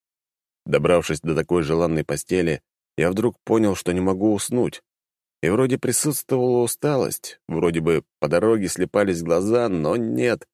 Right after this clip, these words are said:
Теперь этого больше не было. «Прометей, признайся, ты опять что-то сделал с моим организмом?» Я мысленно обратился к помощнику. «В какой-то мере»,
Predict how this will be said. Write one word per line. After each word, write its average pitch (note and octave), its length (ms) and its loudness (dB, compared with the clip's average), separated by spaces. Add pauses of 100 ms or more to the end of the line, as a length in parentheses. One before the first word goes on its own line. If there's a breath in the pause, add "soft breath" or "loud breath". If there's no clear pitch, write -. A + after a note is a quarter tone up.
(480)
Теперь F2 340 2
этого G2+ 260 4
больше G#2 380 0
не B2 180 2
было. D2+ 300 -4 (1600)
«Прометей, A2 460 0 (140)
признайся, G#2+ 540 -2 (340)
ты A2 120 4
опять D#3 240 4
что-то - 280 -2
сделал G#2 320 0
с - 100 -4
моим A2 320 2
организмом?» A#2+ 580 0 (380)
Я D2+ 160 2
мысленно D#2 360 0
обратился D2+ 460 -2
к - 80 -20
помощнику. D#2 580 -4 (680)
«В - 80 -20
какой-то F#3 500 2
мере», F#2+ 520 0